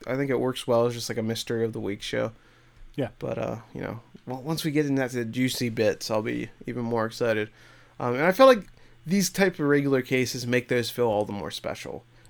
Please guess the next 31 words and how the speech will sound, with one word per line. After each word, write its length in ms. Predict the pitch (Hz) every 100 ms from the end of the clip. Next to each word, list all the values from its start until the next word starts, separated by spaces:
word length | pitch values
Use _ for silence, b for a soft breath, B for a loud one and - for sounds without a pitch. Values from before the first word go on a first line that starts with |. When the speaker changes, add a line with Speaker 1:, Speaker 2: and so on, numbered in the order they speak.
| -
Speaker 1:
Because, 240 | - 131
Speaker 2:
Oh, 200 | 151 135
definitely, 500 | 113 120 110 101 98 104
yeah. 180 | 117 104
Speaker 1:
you 100 | 131
know, 100 | 120
when 180 | 117 131
we 100 | 143
get 200 | 131 127
to, 140 | 127
like, 180 | 113 107
a 80 | 107
case 320 | - 113 110
like 220 | 117 104 - _ _ -
Kogoro's 580 | - 117 113 107 107
reunion, 560 | 113 101 101 104 98 87 -
it 140 | 127
feels 360 | - 143 135 120
so 180 | 123
much 260 | 113 113 - _ _ _ _
more 280 | - 143 143
important 540 | 131 127 139 127 95 120
and 180 | 120 120
significant 680 | 123 120 117 117 117 113
because 320 | - 120 117 110
it's 180 | 113 -
not 220 | 107 101
every 260 | 101 87
episode's 440 | 87 120 - - -
like 180 | - -
that, 240 | - -